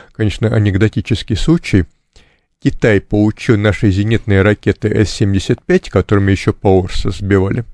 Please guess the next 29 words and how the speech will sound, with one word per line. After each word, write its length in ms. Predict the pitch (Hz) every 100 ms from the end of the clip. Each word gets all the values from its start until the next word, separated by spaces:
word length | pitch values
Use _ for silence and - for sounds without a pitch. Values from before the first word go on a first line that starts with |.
| - - - - - -
переделал 580 | 113 123 110 120 107
их 320 | - 110 - -
в 120 | -
тактические 720 | - - - - 113 - 107
ракеты 400 | 98 104 104 -
"Земля-Земля". 880 | 90 101 101 98 90 101 117 147 190 - _ _ -
Потом 340 | 110 - 113
эти 200 | 101 -
ракеты 500 | 101 110 - 110 -
оказались 840 | 113 107 - 107 107 101 98 - -
у 180 | 113 104
Ирана. 500 | 117 180 190 104 98 - _ _
Иран 360 | 117 117 123 98
их 160 | -
доработал 600 | 101 101 110 101 107 101 98
напильником 760 | 107 - 175 180 147 - 87 - _ - _ _
и 60 | 113
сейчас 440 | 117 - 117 -
имеет, 500 | 117 104 135 156 -
э, 160 | 117 101
целое 360 | - 139 135
семейство 560 | - 113 113 117 - 107
ракет. 460 | 101 - 110 - - _ _ _ _
Кстати, 300 | - 170 123
их 140 | -
часто 280 | - 139 117
называют 680 | 104 90 101 113 135 123 -
именно 440 | 120 127 110 98
по 640 | - - 113 117 110 101